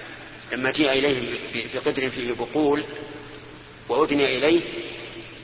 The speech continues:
قال لبعض أصحابه: "كل". قال: "كيف آكل يا رسول الله وأنت لم تأكل؟" قال: "كل، فإني أناجي من لا تناجي"، يعني جبريل. نعم، وليس يعني الله، لأن الله يناجي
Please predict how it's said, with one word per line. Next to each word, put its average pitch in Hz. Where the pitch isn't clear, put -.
قال 151
لبعض 139
أصحابه: 143
"كل". 147
قال: 135
"كيف 156
آكل 135
يا 120
رسول 127
الله 120
وأنت 120
لم 120
تأكل؟" 123
قال: 131
"كل، 156
فإني 131
أناجي 160
من 151
لا 156
تناجي"، 135
يعني 127
جبريل. 143
نعم، 123
وليس 147
يعني 143
الله، 127
لأن 127
الله 151
يناجي 165